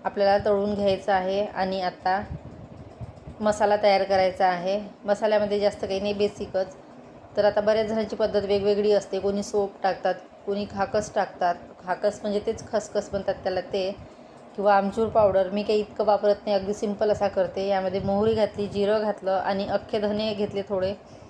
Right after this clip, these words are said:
ते घातले त्यामध्ये. त्यानंतर यामध्ये हळद, आता हळद मी पोहे भाजताना थोडी टाकलेलीच होती, आता कमीच टाकणार आहे.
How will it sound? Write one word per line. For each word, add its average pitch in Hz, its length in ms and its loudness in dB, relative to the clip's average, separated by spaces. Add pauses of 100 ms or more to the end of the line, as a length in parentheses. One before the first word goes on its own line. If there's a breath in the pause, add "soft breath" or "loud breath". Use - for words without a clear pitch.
(320 loud breath)
ते 226 120 2
घातले 208 280 -2
त्यामध्ये. 185 500 0
त्यानंतर 202 560 0
यामध्ये 196 400 0
हळद, 202 360 4
आता 180 260 0
हळद 202 340 2
मी 208 80 -2
पोहे 208 300 0
भाजताना 202 360 0
थोडी 202 220 0
टाकलेलीच 202 520 -2
होती, 208 260 -4
आता 202 160 0
कमीच 208 400 -2
टाकणार 175 280 -4
आहे. 170 280 -2